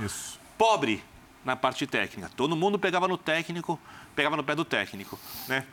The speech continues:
Speaker 2: Eu vou, eu tô no ar e digo assim que ele não podia colocar os, os caras pra jogarem, porque, no final das contas, eles não treinavam e não entregavam em campo a intensidade dos outros jogadores. Saio do ar,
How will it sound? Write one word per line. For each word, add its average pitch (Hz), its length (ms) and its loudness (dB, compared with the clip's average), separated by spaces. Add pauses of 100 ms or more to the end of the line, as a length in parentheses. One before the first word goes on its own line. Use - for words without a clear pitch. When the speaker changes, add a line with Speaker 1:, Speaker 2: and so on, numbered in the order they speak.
(160)
Speaker 2:
Eu 120 60 -6
vou, 110 120 0
eu 117 100 -4
tô 127 100 -4
no 98 160 2
ar 151 380 4 (120)
e 120 120 -10
digo 120 240 0
assim 135 200 -4
que 139 60 -2
ele 139 80 2
não 147 100 0
podia 135 220 -2
colocar 120 300 0
os, 110 180 -6
os - 80 -10
caras 107 180 -2
pra 107 120 -4
jogarem, 107 320 0
porque, 156 480 2 (420)
no 156 80 0
final 147 220 2
das 123 180 0
contas, 170 640 0
eles 135 260 0
não 170 280 2
treinavam 185 720 4
e 175 40 0
não 180 140 2
entregavam 175 460 0
em 139 40 -4
campo 175 300 0
a - 20 4
intensidade 165 520 0
dos 156 100 -8
outros 143 140 -2
jogadores. 120 520 -2 (640)
Saio 190 320 4
do 139 160 4
ar, 139 260 4